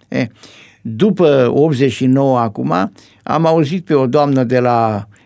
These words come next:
Resurse Umane pe municipiul București, care a spus cu multă dezvoltură, așa, la postul de Radio Actualități, zice: „Să știți că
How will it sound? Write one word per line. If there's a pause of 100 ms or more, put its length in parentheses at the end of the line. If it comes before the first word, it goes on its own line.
(100)
Resurse
Umane
pe (100)
municipiul
București, (680)
care
a
spus (140)
cu
multă (200)
dezvoltură,
așa,
la
postul
de
Radio
Actualități,
zice:
„Să
știți
că